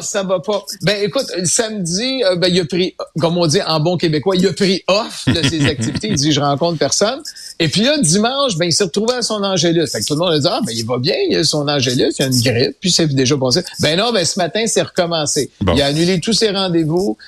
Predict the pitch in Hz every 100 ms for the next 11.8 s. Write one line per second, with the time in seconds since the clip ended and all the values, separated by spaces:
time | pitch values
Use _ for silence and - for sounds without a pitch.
0 | - - 190 208 185 147 165 202 208 -
1 | - 143 165 170 170 226 226 175 185 220
2 | 151 151 151 214 185 131 131 127 127 -
3 | 185 202 208 233 220 214 202 233 339 -
4 | - - - 156 165 175 196 202 - 196
5 | 220 226 233 220 185 175 - 165 175 202
6 | 220 - - 139 147 175 160 175 180 196
7 | 185 135 143 - 139 156 156 139 147 139
8 | 147 156 147 127 117 113 113 110 113 110
9 | 107 110 104 50 80 82 - 143 156 -
10 | 139 120 120 175 - - - 151 123 139
11 | 147 160 180 147 143 135 185